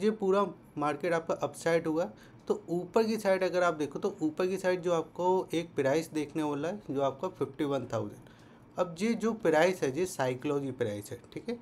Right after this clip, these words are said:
क्योंकि कल के दिन क्या है, कल के दिन आपकी एक्सपायरी भी है, ये चीज़ें आपको रखना है ध्यान में। अब यहाँ पे अगर आप देखो तो यहाँ पे ऐसा नहीं है कि ये आपका इसको touch करके आपका सीधे selling आया। यहाँ पे अगर आप देखो तो ये देखिए first attempt इसने यहाँ पे touch किया,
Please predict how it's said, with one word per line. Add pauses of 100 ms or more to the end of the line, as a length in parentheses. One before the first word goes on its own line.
(380)
क्योंकि
कल
के
दिन
क्या
है,
कल
के
दिन
आपकी (120)
एक्सपायरी
भी
है, (140)
ये
चीज़ें
आपको
रखना
है
ध्यान
में। (420)
अब
यहाँ
पे
अगर
आप
देखो
तो
यहाँ
पे
ऐसा
नहीं
है
कि
ये
आपका (420)
इसको (180)
touch
करके
आपका
सीधे
selling
आया। (120)
यहाँ
पे
अगर
आप
देखो
तो
ये
देखिए
first
attempt
इसने
यहाँ
पे
touch
किया,